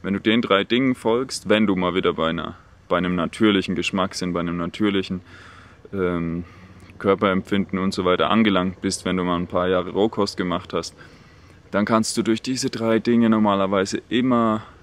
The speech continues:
erkennen, ob eine Pflanze giftig ist oder nicht, ob du die Frucht essen kannst oder nicht und wie viel. Und du kriegst dann immer eine Sperre, du kannst es gar nicht mehr runterschlucken dann normalerweise. Du schaust es ja erst an, manche Sachen, Tollkirsche oder was, mag auch so ansprechend sein für die Augen, aber du kannst es einfach nicht schlucken. Es, es schme-,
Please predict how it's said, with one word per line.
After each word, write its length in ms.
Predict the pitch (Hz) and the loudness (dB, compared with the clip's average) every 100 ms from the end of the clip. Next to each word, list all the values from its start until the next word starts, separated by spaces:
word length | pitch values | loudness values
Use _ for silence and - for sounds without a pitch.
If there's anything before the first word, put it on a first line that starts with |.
| - | -8
erkennen, 520 | 92 98 113 104 101 90 | -6 -4 0 0 0 -2
ob 140 | 87 | -4
eine 80 | 92 | -6
Pflanze 360 | - 87 87 | -4 -6 -6
giftig 440 | 82 113 - 113 107 | -4 -4 -4 -4 -2
ist 200 | 101 - | -2 -2
oder 220 | 80 80 | -2 -2
nicht, 320 | 101 113 - | 0 0 -2
ob 140 | 76 101 | -6 -4
du 60 | |
die 120 | 92 | -6
Frucht 300 | - 98 - | -6 -6 -4
essen 300 | 73 95 110 | -4 -2 -4
kannst 300 | 107 95 95 87 | -4 -4 -6 -6
oder 140 | 85 | -6
nicht 300 | 95 107 - - - - - - - - | -4 -6 -10 -20 -20 -20 -20 -20 -20 -12
und 160 | 98 98 | -8 -4
wie 120 | 101 | -4
viel. 360 | - 120 113 - | 0 0 0 -2
Und 320 | - - 101 | -6 -4 -4
du 80 | 95 | -2
kriegst 300 | 110 113 117 | -4 -2 -2
dann 100 | 71 | -2
immer 220 | 113 135 | -2 0
eine 160 | 117 | 0
Sperre, 340 | - 107 113 104 | 0 0 2 0
du 80 | 98 | -2
kannst 400 | 120 127 127 120 | -4 -4 -2 -4
es 140 | - | -2
gar 160 | 101 98 | 0 0
nicht 160 | 98 | -2
mehr 100 | 95 | -4
runterschlucken 760 | 95 110 87 80 - 90 90 87 | -2 -2 -2 -4 -6 -8 -6 -8
dann 120 | 85 | -6
normalerweise. 840 | 85 85 82 82 80 78 82 - - - - - - - - - - - - | -6 -6 -6 -6 -6 -6 -8 -10 -16 -20 -20 -20 -20 -20 -20 -20 -20 -20 -10
Du 60 | - | 0
schaust 320 | 107 104 - | 2 2 0
es 100 | 98 | 0
ja 80 | 92 | 2
erst 220 | 98 - | 2 0
an, 500 | 120 127 120 107 92 | -2 0 -2 -2 -2
manche 320 | 90 101 107 | -2 -2 -2
Sachen, 460 | - 104 104 98 101 | -2 0 0 -2 0
Tollkirsche 500 | 98 101 107 104 101 | 0 2 0 0 0
oder 180 | 98 | 0
was, 200 | 101 101 | 0 0
mag 260 | 101 95 95 | -2 -2 0
auch 140 | 92 | -2
so 240 | - 110 104 | 0 0 0
ansprechend 480 | 113 - 113 117 113 | -2 -2 -2 -2 2
sein 220 | 110 110 | 2 2
für 80 | 104 | 0
die 100 | 69 | 0
Augen, 280 | 80 113 | 0 0
aber 140 | 104 104 | 0 0
du 60 | |
kannst 320 | 101 110 117 107 | 0 0 0 -2
es 80 | |
einfach 280 | 92 107 113 | -2 -2 -4
nicht 220 | 110 113 - | -2 -4 -6
schlucken. 720 | - - 110 127 - 107 87 | -10 -6 -4 -4 -2 -4 -4
Es, 260 | - - | -6 -6
es 340 | - - 98 - | -6 -6 -6 -4
schme-, 180 | 101 | -6